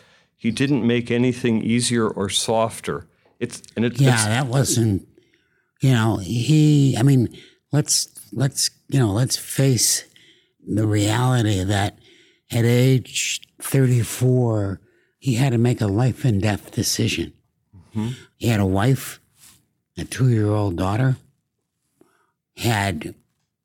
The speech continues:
Speaker 2: you know, a very significant number of aunts and uncles and brothers and, um, you know, huge, happened, happened to be a huge family. One of the reasons that he was on that last train was he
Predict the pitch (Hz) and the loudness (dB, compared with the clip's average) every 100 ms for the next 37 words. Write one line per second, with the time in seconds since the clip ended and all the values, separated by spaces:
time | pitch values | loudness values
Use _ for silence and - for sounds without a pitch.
0 | _ 110 95 80 78 _ _ - - _ | _ -4 -4 -6 -10 _ _ -20 -20 _
1 | _ - - - - - 135 147 98 - | _ -8 -6 -6 -6 -4 0 0 0 -2
2 | 113 101 120 113 117 101 92 98 101 107 | -2 0 0 0 -2 -4 -4 -4 -2 -2
3 | 98 87 82 - _ - - 107 120 - | -2 -4 -8 -20 _ -20 -4 0 0 -2
4 | - 85 110 113 117 113 - 80 76 - | -4 -2 -2 0 -2 -2 -4 -8 -8 -14
5 | _ _ _ _ _ - 120 120 117 110 | _ _ _ _ _ -4 -2 0 0 0
6 | 107 - 76 78 _ - - - - - | -2 -2 -4 -6 _ -20 -20 -20 -10 -4
7 | 101 120 82 110 160 160 - - - 120 | 0 0 0 2 4 4 0 -10 -6 -4
8 | 113 104 151 131 107 98 90 78 101 170 | -2 -2 0 0 -2 0 -2 -2 2 4
9 | 151 101 - - 117 107 85 - _ _ | 4 0 -6 -2 0 0 -2 -8 _ _
10 | _ _ _ - - - _ _ 143 151 | _ _ _ -20 -20 -20 _ _ 2 4
11 | 131 131 123 131 - 120 90 113 113 107 | 6 4 4 2 2 0 0 0 0 0
12 | 110 110 113 107 107 117 113 - 131 139 | 0 0 0 0 -2 -2 -4 -4 0 2
13 | 131 117 113 120 - 127 127 120 | 2 2 0 -2 -2 0 0 0